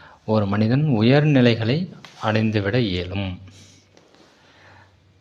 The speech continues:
அது வந்து ஐம்புலன்களின் அடக்கத்தின் மூலம் பதிவுகளை முயன்று துறந்திட்ட பின்னர் நேர்மறை அணுக்கள் யாவும் பூரண ஒளியினை பெற்று திகழ்ந்திடும். ஒளி சிதறல்கள் ஏதுமின்றி அனைத்து ஒளிகளும்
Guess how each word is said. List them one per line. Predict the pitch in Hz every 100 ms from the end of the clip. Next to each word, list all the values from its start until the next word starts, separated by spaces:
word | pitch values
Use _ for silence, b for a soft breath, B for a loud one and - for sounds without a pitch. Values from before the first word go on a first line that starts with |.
| _ _ _ _ _ _
அது | - 123
வந்து | 120 127 127
ஐம்புலன்களின் | 113 135 131 123 143 147 135 135 135
அடக்கத்தின் | 110 113 123 - 120
மூலம் | 113 117 151 151
பதிவுகளை | 117 110 127 117 117 107 101
முயன்று | 110 117 123 120 143 -
துறந்திட்ட | 110 113 110 104 104 -
பின்னர் | 98 101 123 - B B B B B -
நேர்மறை | 117 135 147 151 143 139
அணுக்கள் | 127 123 127
யாவும் | 117 113 143
பூரண | 127 120 135 143 135
ஒளியினை | 113 110 107 107
பெற்று | 107 107 - 131 -
திகழ்ந்திடும். | 95 90 90 101 107 101 - B B B B B B -
ஒளி | 113 123 151
சிதறல்கள் | 147 135 123 131 120 120 120
ஏதுமின்றி | 110 113 120 120 120 107 101 135
அனைத்து | 143 113 127 - - - 139 120 120
ஒளிகளும் | 117 107 101 107 143